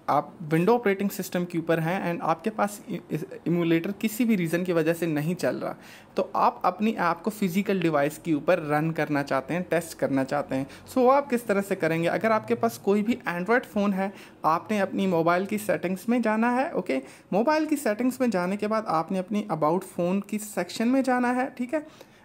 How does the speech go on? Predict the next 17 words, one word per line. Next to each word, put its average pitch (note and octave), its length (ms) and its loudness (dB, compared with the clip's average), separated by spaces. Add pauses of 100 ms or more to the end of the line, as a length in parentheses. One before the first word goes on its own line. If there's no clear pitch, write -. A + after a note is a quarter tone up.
(100)
About F3+ 340 2 (120)
phone C#4+ 260 4
के D#4+ 60 2
सेक्शन A3+ 380 0
में A#3 140 4
you G#3 220 2
will A3+ 140 2
see A3+ 180 0 (100)
this, F#3+ 160 2 (260)
uh, D3+ 120 6 (160)
version, D#3 560 2
ठीक A#3+ 160 -4
है। C#4 100 2 (340)
So C#4+ 120 -6
आपने A#3 340 4
इस C4+ 240 -4
वर्जन, F#3+ 440 4